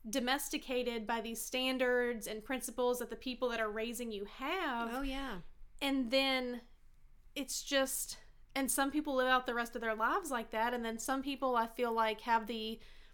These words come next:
Speaker 1: self-awareness and the hunger for knowledge to peel that back and, like, take a look at, like, how can I pave my own way?
Speaker 2: This is what this book talks about, Carly. The Nedra book, and you should follow her on Instagram.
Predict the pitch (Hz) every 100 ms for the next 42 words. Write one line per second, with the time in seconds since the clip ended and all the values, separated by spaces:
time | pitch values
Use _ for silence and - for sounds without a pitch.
0 | - - 277 269 269 240 240 233 233 226
1 | 233 220 247 247 240 240 233 220 220 226
2 | 233 233 226 226 208 - - 262 240 233
3 | 220 - - - 285 269 269 208 220 226
4 | 233 - 214 196 202 247 226 214 214 180
5 | 175 202 233 233 233 214 214 214 214 214
6 | - 214 196 190 202 208 - 208 202 302
7 | 262 233 202 190 - 175 - 165 - 170
8 | 147 156 156 147 143 139 180 175 180 185
9 | 196 226 226 214 185 175 - - - 170
10 | 165 180 175 208 202 180 180 170 160 160
11 | 160 - 170 160 160